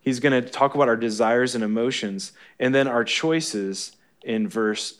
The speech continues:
thirty-four. So that's how he's gonna, he's gonna map it out for us. So let's, let's look at how Jesus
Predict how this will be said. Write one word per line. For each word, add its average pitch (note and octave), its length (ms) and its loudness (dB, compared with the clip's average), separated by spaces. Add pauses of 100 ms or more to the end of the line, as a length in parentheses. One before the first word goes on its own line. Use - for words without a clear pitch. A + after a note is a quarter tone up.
thirty-four. G2+ 640 -2
So G2 120 -10
that's D3 180 4
how E3+ 180 2
he's C#3+ 180 0
gonna, A#2 380 0
he's A#2+ 120 -10
gonna A#2 180 0
map A2 360 0
it A2+ 180 -2
out G#2 360 -2
for A2 320 -4
us. F#2+ 200 -4
So - 180 -2
let's, D#3 340 2 (340)
let's D3 220 2
look D3+ 240 2
at B2 100 2
how B2 160 2
Jesus A#2 640 -4